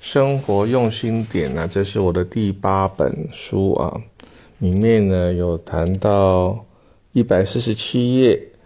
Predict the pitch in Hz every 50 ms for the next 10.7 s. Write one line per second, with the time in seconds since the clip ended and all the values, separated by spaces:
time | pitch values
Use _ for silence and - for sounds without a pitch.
0 | _ _ _ _ _ _ - - - - 98 98 104 117 110 107 104 101 95 -
1 | - - - 107 101 95 87 87 85 80 80 - - 80 85 80 - - - -
2 | 135 135 135 135 127 - - 90 - - - - - - - 107 107 107 107 101
3 | 95 92 92 95 104 110 123 127 123 117 101 - - - - _ - - 82 78
4 | - - - - - - - - 101 101 - - 98 98 98 - 101 98 95 95
5 | 98 104 98 98 98 95 87 85 95 98 92 92 - - - 58 110 - - -
6 | - - - - - _ _ _ - - - - - - - - - - 104 -
7 | - 110 101 101 117 123 117 107 110 - 110 101 101 98 98 98 101 101 104 113
8 | 135 139 - - - 85 - - - - - - 110 110 110 110 - 76 - -
9 | - 95 101 98 90 82 - - 78 78 80 80 80 80 85 85 87 - - -
10 | 95 90 85 82 82 80 80 78 82 87 98 101 95 -